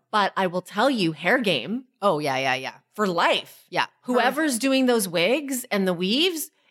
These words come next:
Speaker 1: is on point and with the speed of it. That's why I'm like, "Brittany, what the fuck? Get it together with the
Speaker 2: Yeah.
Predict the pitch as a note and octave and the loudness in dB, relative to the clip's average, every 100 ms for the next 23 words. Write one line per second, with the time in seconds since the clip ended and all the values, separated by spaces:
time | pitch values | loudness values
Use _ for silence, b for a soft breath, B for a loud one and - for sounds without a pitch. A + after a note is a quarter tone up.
0 | - G#3 G3+ F3+ - - _ - G#3+ G3+ | -2 2 2 0 -4 -8 _ 0 2 4
1 | G3 G3 _ A#3 C4 G3+ F#3+ G3+ G#3+ G#3+ | 2 0 _ 0 2 2 0 -2 -2 -2
2 | G#3 _ _ B3 G#3+ B3 G#3+ G3+ - - | -2 _ _ -2 0 0 -2 0 0 -2
3 | - D4+ G#4 E4 F#3+ C#3+ - E4+ G#4 A4 | -4 -2 0 2 2 -2 0 -2 0 2
4 | G4+ E4 D#4 - A4 G#4 D4 F4 E4+ - | 2 2 0 0 -2 0 -2 -2 -4 -10
5 | - A4 A4+ - G4 F#4 C#4+ F4+ G4 E3 | -8 -4 -4 -2 -4 -4 -2 0 0 2
6 | D#3+ D#3 | 0 0